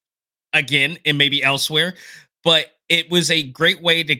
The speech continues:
make them feel like that they were focused, they were serious, they were in, i-, in their zone, and it was like their own representatives, and they just put 'em out in the ring, and I was like, "That's awesome." I've never, I, I never even seen that in any combat sport before.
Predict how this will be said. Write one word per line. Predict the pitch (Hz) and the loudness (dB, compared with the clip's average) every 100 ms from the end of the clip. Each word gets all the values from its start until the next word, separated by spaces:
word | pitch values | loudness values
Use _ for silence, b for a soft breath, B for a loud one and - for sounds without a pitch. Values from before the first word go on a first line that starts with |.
| - | -2
make | 156 151 - | -2 -2 -2
them | 156 | -2
feel | 143 160 151 | 0 -2 0
like | 143 | 0
that | 139 | -2
they | 127 143 | -2 -2
were | 143 | -2
focused, | 139 - 151 147 156 - | -6 -4 -4 -2 -2 0
they | 127 | -2
were | 120 | 0
serious, | - 165 151 147 143 | 0 2 2 2 0
they | 147 135 | 2 0
were | 127 127 _ | 0 -8 _
in, | 143 135 131 135 | -6 -6 -8 -20
i-, | 131 143 139 | -8 -8 -4
in | 143 | -2
their | 139 135 | 0 0
zone, | 139 143 151 151 B B B _ | 0 0 -2 -6 B B B _
and | 156 147 143 139 135 127 _ _ _ _ | 0 2 2 0 -4 -10 _ _ _ _
it | 175 | -2
was | 180 185 | 0 0
like | 170 147 | 0 2
their | 175 175 | 0 2
own | 175 | 0
representatives, | 160 156 156 147 165 120 110 - - | -2 0 0 2 0 -2 -6 -8 -2
and | 147 | 0
they | 147 156 | 2 0
just | 151 156 - | -2 -4 -2
put | 165 | -2
'em | 165 | 0
out | 160 151 | 0 -2
in | |
the | 160 | -6
ring, | 151 170 175 156 | 0 0 0 -2
and | 151 | 0
I | 160 | 0
was | 170 | -2
like, | 156 139 - | -2 -4 -2
"That's | 147 175 - | -2 -2 -6
awesome." | - 160 - 110 | -2 0 0 -4
I've | 127 123 | -6 -2
never, | 143 151 | -2 0
I, | 175 240 240 156 | 0 0 -2 -2
I | 202 | -2
never | 240 | 0
even | 220 | -2
seen | 180 196 | 0 2
that | 165 | 0
in | 147 | 0
any | 156 175 151 - _ _ _ _ _ | -2 -2 -2 -10 _ _ _ _ _
combat | - 143 127 117 | -2 0 0 -2
sport | - 120 104 | -4 -8 -12
before. | - 113 90 | -16 -18 -18